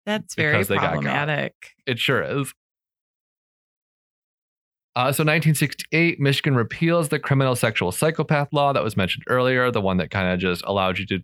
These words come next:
Speaker 2: institutionalize
Speaker 1: Yeah.
Speaker 2: gays or alleged gays or someone who winked at a
Speaker 1: Mm-hmm.
Speaker 2: man once. <laughs>
Speaker 1: Mm-hmm.
Speaker 2: Like,
Speaker 1: Like that one guy who was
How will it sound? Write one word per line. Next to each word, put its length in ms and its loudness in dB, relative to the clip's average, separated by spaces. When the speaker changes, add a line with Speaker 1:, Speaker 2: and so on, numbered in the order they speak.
Speaker 2:
institutionalize 840 0
Speaker 1:
Yeah. 160 2
Speaker 2:
gays 280 2
or 120 2
alleged 440 0
gays 420 2
or 240 -2
someone 280 0
who 80 0
winked 220 2
at 80 2
a 40 2
Speaker 1:
Mm-hmm. 40 2
Speaker 2:
man 240 2
once. 380 -2
<laughs> 0 -
Speaker 1:
Mm-hmm. 480 -2
Speaker 2:
Like, 220 -2
Speaker 1:
Like 140 0
that 120 0
one 140 0
guy 160 0
who 100 -2
was 180 -4